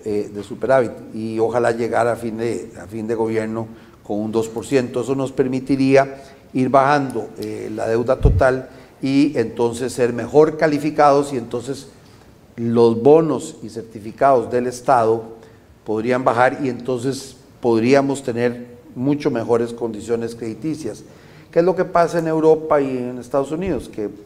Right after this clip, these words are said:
que, que el gobierno se financia casi al cero por ciento o a menos del uno por ciento. Entonces es obvio que el tres por ciento de crédito de viviendas sigue si-, esa, tiene algún incentivo.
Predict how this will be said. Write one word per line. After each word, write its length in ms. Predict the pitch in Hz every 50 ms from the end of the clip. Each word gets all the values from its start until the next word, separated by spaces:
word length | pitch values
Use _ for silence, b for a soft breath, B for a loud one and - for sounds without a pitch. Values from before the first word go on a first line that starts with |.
| - - -
que, 200 | 151 160 156 156
que 100 | - 120
el 180 | 110 107 104
gobierno 500 | 104 110 113 110 110 113 123 131 139 147
se 100 | 143 156
financia 460 | 147 - 127 120 131 139 131 151 139 -
casi 240 | 139 131 120 139
al 100 | 135 123
cero 220 | - 139 131 131 - -
por 120 | 113 110
ciento 420 | - - 165 156 123 - - -
o 180 | 90 85 82 85
a 40 | 85
menos 240 | 107 135 135 139 127
del 120 | 127 127
uno 200 | 135 139 139 -
por 120 | - 113 110
ciento. 380 | - 160 160 139 - - - - B B B B B B B B -
Entonces 680 | 110 120 117 - 143 139 135 - 151 151 147 147 - -
es 220 | - 131 123 - -
obvio 420 | 147 147 139 123 135 147 151 147
que 520 | 147 - 120 113 117 131 139 135 B B B B B B B B
el 140 | - 117 117
tres 200 | - - 139 -
por 160 | - 156 143
ciento 460 | - 143 151 151 147 143 151 - - - -
de 300 | - 107 110 110 110 110
crédito 400 | 110 - 123 123 131 123 123 -
de 60 | 156 135
viviendas 520 | 123 120 117 120 117 123 127 120 - B B B B B B
sigue 280 | - - 139 123 131 127
si-, 240 | - 147 139 - 113 - - - - _ _ _ _
esa, 400 | 131 127 - 151 131 - - -
tiene 200 | - 139 127 139
algún 260 | 135 123 117 127 135
incentivo. 640 | 131 127 - 127 110 104 104 - 147 139 110 92